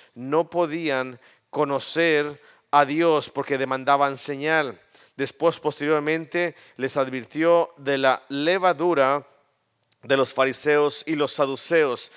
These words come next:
porque ellos, mucha gente pone más atención a la enseñanza de un fariseo o de un saduceo que la enseñanza de la palabra de Dios. Entonces nosotros somos afectados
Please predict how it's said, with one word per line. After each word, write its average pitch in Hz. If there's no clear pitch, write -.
porque 156
ellos, 185
mucha 175
gente 165
pone 156
más 151
atención 151
a 127
la 135
enseñanza 135
de 135
un 156
fariseo 147
o 131
de 139
un 151
saduceo 151
que 147
la 131
enseñanza 131
de 127
la 120
palabra 123
de 127
Dios. -
Entonces 147
nosotros 190
somos 190
afectados 156